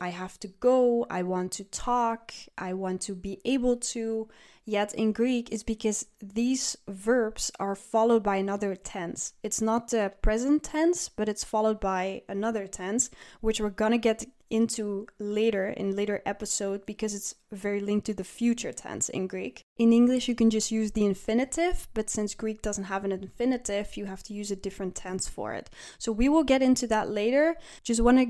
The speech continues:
give you one verb that we've already covered that actually doesn't change form, and that's the verb κάνω,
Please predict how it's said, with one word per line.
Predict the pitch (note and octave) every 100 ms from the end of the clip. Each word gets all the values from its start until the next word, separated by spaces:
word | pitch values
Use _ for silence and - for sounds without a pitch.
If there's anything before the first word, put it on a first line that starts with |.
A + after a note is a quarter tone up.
| A3+
give | C4
you | C4+ G#3+ A3+
one | D#4 D#4
verb | G3+ G3+
that | G3+
we've | G#3+ G#3+ G#3
already | G3+ G3 G3 -
covered | G3+ G#3+ C4 C4 -
that | A3 A#3+
actually | B3+ - B3+ G3+
doesn't | B3 B3 G3 -
change | F#3+ F#3 - -
form, | A3 D4 F4+ F4
and | A3+
that's | A#3 A#3+ -
the | A#3+ A3
verb | A3 A3 - - - _ C#4
κάνω, | C4 G#3 F#3+